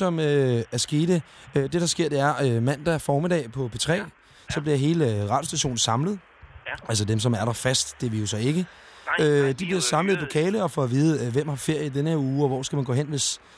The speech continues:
Speaker 1: det ene eller andet eller tredje, og hvad der er kommet af nye programmer og så videre info.
Speaker 2: Ja.
Speaker 1: Så var meningen, at man ville have spillet et klip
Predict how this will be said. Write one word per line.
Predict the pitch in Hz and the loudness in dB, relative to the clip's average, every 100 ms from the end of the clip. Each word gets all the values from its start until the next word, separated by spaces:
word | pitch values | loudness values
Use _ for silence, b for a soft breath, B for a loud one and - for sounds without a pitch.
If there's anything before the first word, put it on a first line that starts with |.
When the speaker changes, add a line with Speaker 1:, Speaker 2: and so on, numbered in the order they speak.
| B - | B -4
Speaker 1:
det | 143 | 0
ene | 156 | 2
eller | 127 | 0
andet | 127 | 0
eller | 135 | 0
tredje, | 113 123 143 | 0 2 2
og | 170 | 2
hvad | 139 | 0
der | |
er | 143 | -2
kommet | - 135 | 0 0
af | 135 | 2
nye | 151 | 0
programmer | 175 147 123 147 | 0 -2 -2 -4
og | 143 | -4
så | 127 | -2
videre | 117 123 | -2 -2
info. | 123 107 139 127 | -2 -4 -4 -6
Speaker 2:
Ja. | 147 - B B B B B B - | -8 -10 B B B B B B -12
Speaker 1:
Så | - 180 | -4 -2
var | 185 | -2
meningen, | 185 214 220 | -2 -2 -2
at | 165 | -2
man | 143 | -2
ville | 143 | -2
have | 147 | -2
spillet | - 170 185 202 | -2 0 0 -2
et | |
klip | - - 190 | -6 -2 -2